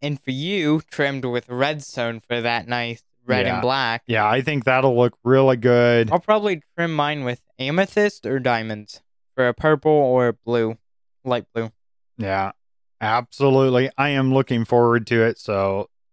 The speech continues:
Speaker 2: and remember, listeners, get your questions in. They can be, obviously,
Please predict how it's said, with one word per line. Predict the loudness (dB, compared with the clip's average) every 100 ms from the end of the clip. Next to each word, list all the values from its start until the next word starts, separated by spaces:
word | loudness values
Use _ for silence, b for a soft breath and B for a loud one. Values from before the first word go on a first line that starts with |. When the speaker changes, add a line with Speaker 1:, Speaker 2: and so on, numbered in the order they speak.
| -8
Speaker 2:
and | 0 2 4
remember, | 4 4 4 6 4 0 _ _ _ 0
listeners, | 2 2 2 2 2 0
get | -2 0
your | -2
questions | 4 4 4 -2 -2 2
in. | 2 2 -2 -8 -6
They | -4 -4
can | -2 -2 0
be, | 0 -2 -4 -10 _ _
obviously, | 0 2 0 0 0 0